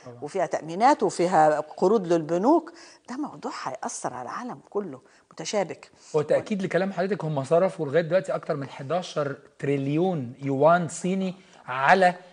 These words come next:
Speaker 1: الفيروس، فيعني لغاية لما يخلصوا عليه هيصرفوا قد إيه؟ كل ده
Speaker 2: بعدين ما
Speaker 1: مخصوم
Speaker 2: نقدرش نعرف
Speaker 1: ميزانية
Speaker 2: بقى.
Speaker 1: الاقتصاد العالمي؟
Speaker 2: بالظبط، وما نقدرش نعرف طبعا كل الدول اللي الناس خرجت منها ورجعت بلادها دي هيبقى الأثر إيه؟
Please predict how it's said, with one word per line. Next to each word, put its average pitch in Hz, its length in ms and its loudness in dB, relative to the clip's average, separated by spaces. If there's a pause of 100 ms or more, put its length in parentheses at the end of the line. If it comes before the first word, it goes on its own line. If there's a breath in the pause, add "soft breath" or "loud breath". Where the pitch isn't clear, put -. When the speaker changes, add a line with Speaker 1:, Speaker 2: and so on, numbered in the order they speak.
(140 loud breath)
Speaker 1:
الفيروس، 160 540 0
فيعني 123 360 0
لغاية 170 360 6
لما 175 340 4
يخلصوا 147 560 4
عليه 143 300 2 (260 loud breath)
هيصرفوا 165 540 2
قد 139 180 -2
إيه؟ 185 120 0
كل 208 180 2
ده 185 60 6
Speaker 2:
بعدين 196 200 6
ما 196 60 2
Speaker 1:
مخصوم 196 340 2
Speaker 2:
نقدرش 214 320 2
نعرف 220 320 2
Speaker 1:
ميزانية 190 300 6
Speaker 2:
بقى. 220 100 2
Speaker 1:
الاقتصاد 202 340 0
العالمي؟ 214 240 2
Speaker 2:
بالظبط، 240 560 0
وما 170 120 -2
نقدرش 175 420 0
نعرف 208 420 0
طبعا 185 340 0
كل 226 240 -6
الدول 180 400 -2
اللي 160 160 -6
الناس 180 400 -6 (280 loud breath)
خرجت 170 520 4
منها 185 220 -4
ورجعت 160 360 0
بلادها 180 440 0
دي 185 260 -2 (420 loud breath)
هيبقى 151 320 -2
الأثر - 380 0
إيه؟ 294 280 -4